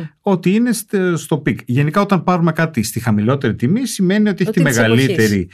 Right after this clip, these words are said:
Speaker 1: παραγωγή εκείνη την
Speaker 2: Ναι.
Speaker 1: περίοδο και στο φινάλε δεν αξίζει τον κόπο ακόμα και στον καλλιεργητή να ξοδέψει παραπάνω, ε, χρήματα σε, ε, χημικές
Speaker 2: Μμμ.
Speaker 1: ουσίες, γιατί το προϊόν εκείνη την περίοδο είναι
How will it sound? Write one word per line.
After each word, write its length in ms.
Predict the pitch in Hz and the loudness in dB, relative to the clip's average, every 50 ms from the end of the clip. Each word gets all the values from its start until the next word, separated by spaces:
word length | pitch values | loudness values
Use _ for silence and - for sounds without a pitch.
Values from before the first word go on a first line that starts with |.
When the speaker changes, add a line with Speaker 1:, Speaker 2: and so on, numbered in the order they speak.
| - - _ _ | -16 -20 _ _
Speaker 1:
παραγωγή 420 | _ 110 104 101 95 98 98 98 113 | _ -2 0 0 0 0 0 0 0
εκείνη 220 | 110 113 123 107 - | 0 2 0 2 2
την 80 | 95 | 2
Speaker 2:
Ναι. 80 | 92 95 | 2 2
Speaker 1:
περίοδο 320 | 101 120 156 180 185 214 208 - - - - _ _ | 2 2 2 2 2 0 -2 -4 -12 -18 -20 _ _
και 100 | - 156 | -2 -2
στο 180 | 120 - 151 120 | 0 0 0 0
φινάλε 440 | 120 131 131 143 170 190 208 214 | 0 0 0 2 2 2 2 2
δεν 200 | 180 156 196 196 | 2 2 2 2
αξίζει 300 | 190 170 - - - 180 | 2 0 -2 -2 -4 -2
τον 120 | 165 175 147 | -2 -2 -2
κόπο 200 | 165 180 170 175 | -2 -2 -2 -2
ακόμα 200 | 165 - 190 190 | 0 0 0 0
και 80 | 175 | 0
στον 160 | 165 - 131 120 | -2 -4 -2 0
καλλιεργητή 640 | 120 113 107 107 98 92 95 92 95 - 196 208 202 - - - _ | 0 2 2 0 0 -2 -4 -4 -2 -2 -2 -2 -2 -8 -18 -14 _
να 180 | - 135 135 | -2 0 0
ξοδέψει 500 | 127 123 - 131 120 127 165 160 - - 170 - | 0 0 0 0 2 2 2 0 0 -4 -4 -2
παραπάνω, 840 | - 139 127 117 110 117 - 147 156 165 160 147 123 104 92 - - _ _ _ _ _ | 0 0 2 2 0 0 0 0 2 2 2 2 2 0 0 -2 -8 _ _ _ _ _
ε, 220 | - 104 104 101 | -8 -6 -6 -6
χρήματα 720 | 98 - - 127 143 143 131 120 104 117 107 90 82 - - _ | -4 -2 -2 0 2 2 2 0 0 0 -2 -2 -2 -4 -10 _
σε, 280 | _ - - - - 113 104 104 101 98 92 92 87 85 82 80 - - _ _ _ _ | _ -8 -6 -2 0 0 0 0 0 0 0 -2 -2 -4 -6 -8 -10 -14 _ _ _ _
ε, 340 | - 90 90 90 - 180 85 - | -14 -12 -12 -12 -12 -14 -12 -6
χημικές 440 | 180 180 - 202 196 214 - - | -2 0 0 2 2 0 0 -2
Speaker 2:
Μμμ. 60 | - - | -2 -6
Speaker 1:
ουσίες, 480 | 95 - - 180 214 240 247 226 - - - - - | -6 -2 0 0 2 2 0 -2 -4 -8 -14 -10 -2
γιατί 420 | 170 185 175 170 165 - 240 247 | 0 0 0 0 -2 -4 -6 -6
το 140 | - - 180 | -4 -4 -2
προϊόν 280 | 160 160 160 185 214 202 | -2 0 0 2 2 0
εκείνη 220 | 180 160 214 202 | 0 2 2 2
την 100 | 160 139 | 2 2
περίοδο 340 | 120 160 190 220 226 240 214 156 | 0 0 0 0 0 -2 -2 0
είναι 320 | 170 202 226 240 247 254 | 0 0 0 -2 -2 -4